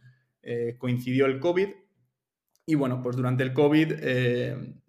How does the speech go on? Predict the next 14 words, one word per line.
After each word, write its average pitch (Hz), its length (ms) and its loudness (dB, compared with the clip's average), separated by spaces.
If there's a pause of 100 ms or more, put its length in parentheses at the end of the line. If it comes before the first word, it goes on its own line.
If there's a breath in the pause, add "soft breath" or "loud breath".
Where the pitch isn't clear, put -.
yo 143 320 2
me, 147 240 2
me, 135 380 0
me 127 340 -2
cogió 127 360 0
allá 156 360 4
en 131 180 -2
Kuwait 151 400 2
y 131 40 -6
bueno, 120 240 -4
pues 117 120 -12
estuve 123 680 -2 (400 loud breath)
mucho 139 300 -2
tiempo, 165 560 0